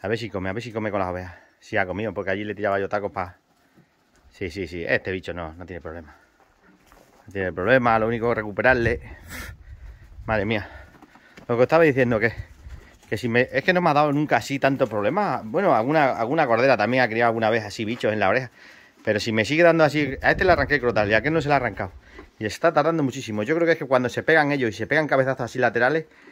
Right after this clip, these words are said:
se machacan la oreja ahí con el, con el plástico que tiene el, el microchip del, del, del crotal electrónico. El crotal electrónico, a ver si os lo digo. Mira, ese redondo, ¿veis?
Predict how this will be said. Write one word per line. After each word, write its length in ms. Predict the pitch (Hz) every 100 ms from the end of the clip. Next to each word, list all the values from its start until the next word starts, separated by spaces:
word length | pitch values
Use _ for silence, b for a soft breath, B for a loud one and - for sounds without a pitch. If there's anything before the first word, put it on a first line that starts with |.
| B -
se 160 | 110
machacan 380 | 113 - 156 160
la 60 | 147
oreja 220 | 143 131
ahí 140 | 120
con 160 | 117 113
el, 320 | 110 110 87
con 160 | 113 113
el 80 | 107
plástico 360 | 139 156 143
que 100 | 127
tiene 240 | 123 123 120
el, 160 | 117 120
el 160 | 110
microchip 460 | 117 110 107 - 131
del, 240 | 120 110
del, 300 | 110 110 98
del 320 | 110 107 98 -
crotal 360 | 107 104 123
electrónico. 560 | 113 - 127 143 175 180 _ _ _ _ _ - 1077 1077 1077 1077 1077 b b b - 107
El 80 |
crotal 260 | 104 104 139
electrónico, 420 | 139 143 143 135
a 60 | 135
ver 200 | 131 123
si 340 | - 120 120
os 100 | 110
lo 80 | 110
digo. 200 | 104 98
Mira, 200 | 117 107
ese 140 | 120
redondo, 360 | 123 110 104 95
¿veis? 220 | 107 131